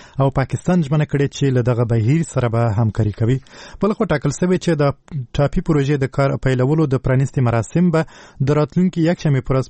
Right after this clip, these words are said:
په ترکمنستان کې ترسره سي. تمه کېږي ولسمشر غني به هم په دغو مراسمو کې برخه واخلي. ولسمشر غني نن ویلي چې د افغانستان او منځنۍ اسیا هیوادونو ترمنځ په همکاریو کې په سرعت سره پرمختګ سوی دی. د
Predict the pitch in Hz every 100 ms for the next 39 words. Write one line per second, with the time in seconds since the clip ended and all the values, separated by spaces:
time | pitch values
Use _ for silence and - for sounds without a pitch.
0 | - 127 - - 117 113 - 120 117 -
1 | 117 - 113 - 110 101 113 104 139 135
2 | 135 123 123 117 113 - 127 120 107 120
3 | 135 127 139 - - - 151 156 156 120
4 | 110 120 113 - 120 120 107 - 104 107
5 | - 139 - - - - 165 165 170 165
6 | 147 156 160 170 156 151 151 - 147 127
7 | 127 127 123 139 139 131 127 117 123 135
8 | 120 - 127 113 117 113 120 - 113 117
9 | 113 - 107 110 101 110 139 165 - 151
10 | - - - - 143 - 143 170 - 127
11 | 123 113 110 - 120 110 131 - 107 110
12 | 131 151 - - - 135